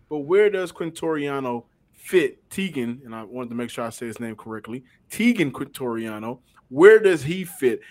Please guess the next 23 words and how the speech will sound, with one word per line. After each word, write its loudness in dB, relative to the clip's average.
I 4
think 2
Houston -2
really -4
likes 2
what -4
he -6
can -10
bring, -10
right? -6
And -4
I 0
think 0
that 6
he's 0
gonna -2
be -4
one -2
of 0
those 6
tight 0
ends -4
that -6